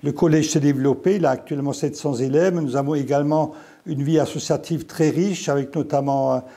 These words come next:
notre équipe de handball, euh, qui joue en deuxième division nationale. Donc nous essayons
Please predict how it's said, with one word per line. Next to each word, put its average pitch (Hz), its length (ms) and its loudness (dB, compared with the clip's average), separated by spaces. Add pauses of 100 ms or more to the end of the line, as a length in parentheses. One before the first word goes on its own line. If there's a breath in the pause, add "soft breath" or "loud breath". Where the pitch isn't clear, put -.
(320 loud breath)
notre 139 200 -8
équipe 135 240 -6
de 131 120 2
handball, 131 460 2
euh, 131 200 0
qui 123 240 -8
joue 120 120 -4
en 135 100 -2
deuxième 127 320 0
division 127 320 0
nationale. 143 580 0
Donc 147 280 -2
nous 131 160 -2
essayons 147 500 0